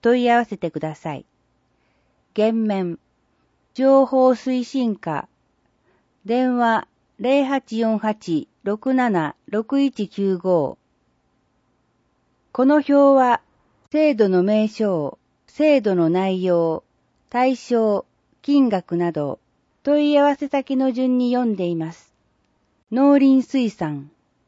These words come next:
農林漁業者への転載融資制度。被害を受けた農林漁業経営の再建に必要な資金を融資。災害により被害を受けた農林漁業者。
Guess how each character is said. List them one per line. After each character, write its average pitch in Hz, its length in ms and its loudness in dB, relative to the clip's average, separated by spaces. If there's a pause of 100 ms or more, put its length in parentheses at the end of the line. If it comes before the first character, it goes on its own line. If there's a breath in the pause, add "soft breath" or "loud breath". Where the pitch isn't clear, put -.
(600)
農 277 280 4
林 269 220 6
漁 254 140 2
業 269 240 4
者 208 180 -2
へ 185 140 0
の 156 320 -2
転 269 240 2
載 262 340 2
融 254 140 0
資 240 160 -6
制 220 280 0
度。 143 240 -6 (1040)
被 277 140 0
害 240 260 4
を 208 80 4
受 214 220 -4
け - 40 -20
た 156 280 -4
農 254 280 2
林 262 220 4
漁 247 120 0
業 254 280 2
経 233 400 2
営 165 60 2
の 156 160 0
再 233 260 -2
建 220 280 -2
に 208 100 -2
必 - 240 -10
要 240 180 0
な 226 140 -4
資 247 160 -10
金 185 280 -2
を 160 60 0
融 180 240 0
資。 - 320 -18 (640)
災 269 280 0
害 254 220 4
に 247 100 2
よ 233 160 2
り 208 280 -6
被 262 180 -8
害 254 280 4
を 196 80 4
受 202 220 -4
け - 40 -16
た 160 140 -2
農 247 300 2
林 247 220 2
漁 233 120 0
業 220 240 0
者。 139 320 -10